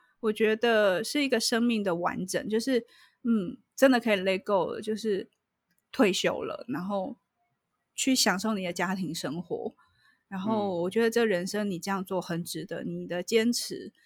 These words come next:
Speaker 1: 你的痛苦也让你保持初衷。你看他还没有升官，也没有什么，他就是一直是一个飞行员而已。
Speaker 2: 对。
Speaker 1: 我，
Speaker 2: 对。
Speaker 1: 我是，我看到的是比较像是这个，这个，这个味道。对，但是，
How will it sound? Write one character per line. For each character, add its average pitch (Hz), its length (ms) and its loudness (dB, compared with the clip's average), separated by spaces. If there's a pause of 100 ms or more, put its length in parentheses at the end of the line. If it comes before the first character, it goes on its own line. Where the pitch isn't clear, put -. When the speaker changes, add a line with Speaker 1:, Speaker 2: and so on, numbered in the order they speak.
(260)
Speaker 1:
你 180 100 -8
的 180 120 -4
痛 214 280 0
苦 - 320 -10 (180)
也 180 180 -4
让 220 200 0
你 190 80 -2
保 - 240 -6
持 - 220 -10
初 202 280 -6
衷。 196 380 -6 (300)
你 190 100 -4
看 247 160 4
他 254 60 2
还 226 160 0
没 196 100 -2
有 190 100 -2
升 180 320 -4
官， 185 180 -4
也 175 60 -6
没 175 120 -6
有 180 80 -6
什 180 80 -10
么， 170 100 -8
他 185 100 -6
就 214 100 -6
是 214 180 -6
一 208 100 -6
直 190 260 -4
是 214 100 -8
一 202 60 -8
个 170 300 -2
飞 196 260 -2
行 156 240 -8
员 - 220 -6
而 - 160 -6
已。 - 80 -10
Speaker 2:
对。 - 80 -20 (400)
Speaker 1:
我， 247 100 -2
Speaker 2:
对。 196 120 -6
Speaker 1:
我 214 160 4
是， 302 220 0 (180)
我 202 120 4
看 262 240 2
到 226 200 4
的 185 60 0
是 196 360 -2 (220)
比 180 120 -6
较 208 180 4
像 196 200 -2
是 190 100 -4
这 190 120 -6
个， - 280 -10
这 196 120 -8
个， 202 260 -2 (100)
这 - 120 -4
个 190 120 2
味 190 220 0
道。 - 260 -10 (480)
对， - 240 -8 (180)
但 294 200 4
是， 247 480 2